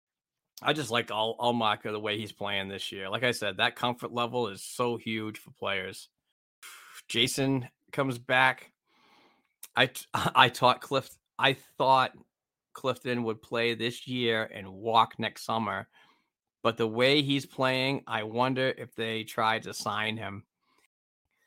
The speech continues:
So-, some things would have to be moved around. Like, if Zboril is not in the picture anymore, um,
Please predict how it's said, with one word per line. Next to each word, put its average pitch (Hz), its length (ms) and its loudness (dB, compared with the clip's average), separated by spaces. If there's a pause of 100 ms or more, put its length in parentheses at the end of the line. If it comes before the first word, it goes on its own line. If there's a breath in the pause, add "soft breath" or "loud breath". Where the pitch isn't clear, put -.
(360)
So-, - 240 2
some 214 220 4
things 196 300 6
would 143 100 2
have 131 240 8
to 123 100 -12
be 120 140 -4
moved 120 320 -2
around. 101 560 -4 (480)
Like, 113 480 0
if 120 280 -2
Zboril 151 760 2
is 139 100 -6
not 139 460 4
in 127 140 0
the 123 80 -2
picture 123 440 -6
anymore, 127 800 0 (920)
um, 104 920 -2